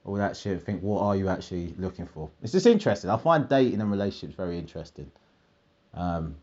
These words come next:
when I was single, now being married, I just, I just love hearing people's stories.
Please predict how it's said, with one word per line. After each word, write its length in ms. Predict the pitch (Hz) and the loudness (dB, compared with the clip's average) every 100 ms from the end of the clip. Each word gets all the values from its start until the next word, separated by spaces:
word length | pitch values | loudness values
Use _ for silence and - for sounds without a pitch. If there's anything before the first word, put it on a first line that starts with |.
| _ | _
when 140 | 87 | -2
I 40 | 87 | -2
was 140 | 85 | 0
single, 560 | - 135 127 120 117 117 _ _ _ _ _ - | 2 4 6 4 4 -2 _ _ _ _ _ -6
now 220 | 107 110 | 0 0
being 260 | - 107 98 | 2 2 4
married, 460 | 104 101 98 95 - _ _ _ _ _ _ - 92 - | 4 4 2 -2 -12 _ _ _ _ _ _ -18 -16 -6
I 140 | 101 | -4
just, 300 | 95 92 - - | -2 -4 -10 -4
I 140 | 104 | -2
just 140 | 104 101 | 0 4
love 240 | 110 - | 2 2
hearing 400 | 113 101 85 - _ _ - _ | -2 0 -4 -10 _ _ -20 _
people's 340 | - 104 87 - | -6 -6 -6 -8
stories. 500 | 95 85 76 - | -4 -4 -6 -12